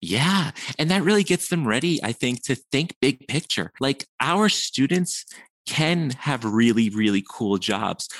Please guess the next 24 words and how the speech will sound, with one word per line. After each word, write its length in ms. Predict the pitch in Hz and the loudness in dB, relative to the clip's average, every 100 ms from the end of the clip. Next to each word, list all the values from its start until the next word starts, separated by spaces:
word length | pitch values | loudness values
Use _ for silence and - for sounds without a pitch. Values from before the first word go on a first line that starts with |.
| - | -12
So 160 | - 156 | -4 -2
let's 220 | 156 202 | 0 0
start 340 | - - 190 | -2 -2 -2
to 60 | 190 | -2
think 180 | - 202 | -2 -2
about 200 | - 127 | -2 -2
some 140 | 127 | -2
twenty-first 460 | 117 120 113 117 - | -2 0 0 0 -2
century 260 | 120 123 | -2 -2
jobs 360 | 107 113 107 - | -2 -2 -2 -2
that 100 | 113 | -2
they 140 | 117 | 0
might 440 | 127 98 90 104 - | 0 0 0 -2 -4
want 380 | 90 95 104 110 | -4 -2 -2 -2
to 80 | |
explore. 520 | 95 - - 135 123 - | -6 -6 -4 -2 -2 -4
So 160 | - 120 | -2 0
that 160 | 127 | 0
video 240 | 117 127 110 | 2 2 2
highlights 600 | - 123 131 117 101 - | 0 -2 0 0 -2 -4
so 300 | - - 131 | -8 -6 -2
many 220 | 127 117 | 0 0
different 340 | 107 107 104 98 | 0 -2 -4 -4
people, 380 | - 120 90 | -6 -4 -4